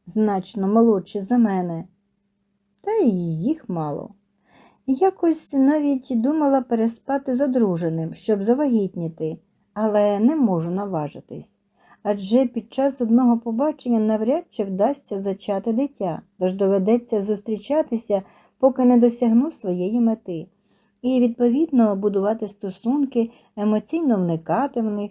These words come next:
намарно сподіватися, що цей чоловік колись залишить свою сім'ю і буде зі мною. І щоразу розчаровуватися. Та й, чесно кажучи, шкода законну дружину,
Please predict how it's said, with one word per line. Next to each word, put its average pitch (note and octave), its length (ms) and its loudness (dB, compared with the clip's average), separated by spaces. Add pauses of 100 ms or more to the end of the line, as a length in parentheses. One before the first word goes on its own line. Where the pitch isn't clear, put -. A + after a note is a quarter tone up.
намарно G#3+ 540 0
сподіватися, A3+ 720 0
що A3 220 -2
цей C4 340 -2
чоловік A#3 580 0
колись G#3+ 360 2
залишить A3+ 500 0
свою A#3 300 0
сім'ю A3+ 420 -2
і A3+ 120 -2
буде F#3+ 300 0
зі A#3 140 -6
мною. F3+ 460 -2 (760)
І A#3+ 180 6
щоразу A3+ 960 -2 (160)
розчаровуватися. E3 1400 -4 (180)
Та G4+ 100 -4
й, F4+ 140 0
чесно A#3+ 460 0
кажучи, A3+ 680 -2
шкода A#3+ 520 0
законну A#3 480 2
дружину, G#3 600 -2